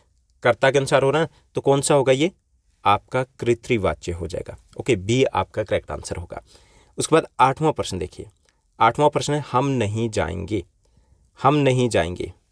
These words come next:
अब ये देखिए इसमें क्रिया किसके अनुसार हो रही है? विकल्प दिए गए हमें, कर्म, कर्ता, भाव या कोई नहीं। तो इसमें हम नहीं जाएंगे, वह नहीं जाएगी, हो गया ना बदलाव। तो इसका मतलब यहाँ पे भी कर्ता ही प्रधान है, तो ये आपका बी करेक्ट आंसर हो जाएगा,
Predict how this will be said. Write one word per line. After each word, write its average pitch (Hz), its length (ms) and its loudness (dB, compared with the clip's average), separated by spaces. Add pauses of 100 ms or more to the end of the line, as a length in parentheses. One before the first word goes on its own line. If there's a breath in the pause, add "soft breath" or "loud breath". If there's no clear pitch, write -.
(420)
अब 120 160 0
ये 123 160 4
देखिए 123 420 -2 (180)
इसमें 127 340 -2 (420)
क्रिया 127 240 6
किसके 127 320 -2
अनुसार 117 300 0
हो 113 100 0
रही 107 140 -2
है? 107 100 -2 (240)
विकल्प 113 380 2
दिए 123 160 2
गए 120 120 4
हमें, 123 260 0 (140)
कर्म, 110 260 0 (520)
कर्ता, 110 460 -2
भाव 104 380 2
या 113 180 0
कोई 104 240 -2
नहीं। 85 140 -10
तो - 560 -16
इसमें 170 220 4
हम 131 200 2
नहीं 156 260 4
जाएंगे, 143 340 4
वह 110 300 -2
नहीं 147 260 -2
जाएगी, 131 360 -4 (1120)
हो 127 80 4
गया 170 160 6
ना 247 100 2
बदलाव। 117 360 4
तो - 280 -10
इसका 165 180 2
मतलब 165 200 2
यहाँ 139 260 2
पे 170 180 4
भी 180 160 0
कर्ता 143 420 2
ही 151 180 2
प्रधान 90 420 -2
है, 98 60 0
तो 117 140 -12
ये 127 120 2
आपका 127 320 2
बी 117 200 -2
करेक्ट 101 320 -4
आंसर 87 240 -6
हो 92 120 -2
जाएगा, 90 260 -2